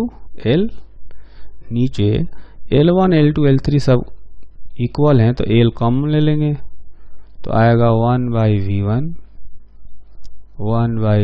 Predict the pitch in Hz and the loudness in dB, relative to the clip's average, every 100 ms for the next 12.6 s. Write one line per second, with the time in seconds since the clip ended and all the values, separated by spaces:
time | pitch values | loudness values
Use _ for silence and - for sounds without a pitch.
0 | 95 98 95 110 127 175 - - - - | 2 -2 -2 -2 -4 -4 -4 -8 -8 -8
1 | - - - - - - - - - - | -8 -10 -12 -10 -8 -8 -8 -10 -10 -6
2 | 104 110 110 107 101 98 95 104 123 139 | -2 0 0 0 -2 -2 0 -2 -2 -4
3 | 139 147 147 - - - - - - - | -2 -4 -4 -6 -6 -8 -8 -8 -8 -8
4 | - - - - - 104 110 110 107 101 | -10 -8 -8 -8 -4 0 0 0 -2 0
5 | 104 127 160 - - - - 101 104 98 | 2 0 -2 -6 -8 -8 -6 -4 -2 -2
6 | 95 - - - - - - - - - | -2 -4 -4 -6 -8 -8 -8 -8 -8 -6
7 | - - - - - - 127 - - - | -6 -6 -8 -10 -10 -8 -8 -6 -8 -10
8 | - - - - - - - - 120 120 | -14 -10 -8 -8 -8 -8 -6 0 2 4
9 | 120 117 120 - - - - 175 - 139 | 4 2 -2 -8 -8 -4 2 2 2 0
10 | - 165 165 156 113 98 110 156 - - | 0 0 0 2 2 2 2 -4 -10 -8
11 | - - - - - - 110 113 117 113 | -8 -10 -8 -8 -6 -6 0 2 2 2
12 | 113 139 135 135 131 | 2 2 0 0 0